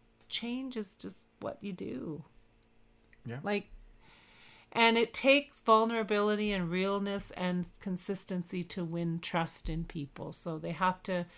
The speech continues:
Speaker 1: start believing that you know what you're doing and that, you know, you're gonna, if there are mistakes made or things don't go right, that you're gonna be okay with that.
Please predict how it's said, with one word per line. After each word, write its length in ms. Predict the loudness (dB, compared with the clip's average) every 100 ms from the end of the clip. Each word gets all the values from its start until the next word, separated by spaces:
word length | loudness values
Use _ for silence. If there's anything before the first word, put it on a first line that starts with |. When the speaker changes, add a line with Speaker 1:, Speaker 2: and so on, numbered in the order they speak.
| -20 -16
Speaker 1:
start 360 | -6 0 0 0
believing 720 | -2 0 2 2 0 -2 0
that 400 | 0 0 0 -6 -20 -20 -20 -18 -2
you 220 | 2 4
know 220 | 4 4
what 200 | 4 2
you're 140 | -2 -2
doing 720 | 0 0 2 0 0 0 0
and 460 | 0 0 0 -2 -6 -14 -20 -8
that, 360 | -2 0 0 -2 -4
you 160 | -2 2
know, 160 | 2
you're 260 | 2 2 2
gonna, 340 | 2 0 0 0
if 180 | -2 -2
there 220 | 0 0
are 40 | 0
mistakes 680 | -2 -4 0 0 0 -2
made 280 | -2 0 0
or 80 | -2
things 340 | -2 -2 0
don't 240 | -2 -4 -2
go 260 | 0 0
right, 400 | 2 2 2 0 -2
that 160 | -4
you're 160 | -2 -4
gonna 280 | -2 -2 -2
be 220 | -2 -2
okay 480 | -2 -4 0 2 2
with 260 | 0 -4 2
that. 600 | 4 6 4 0 -10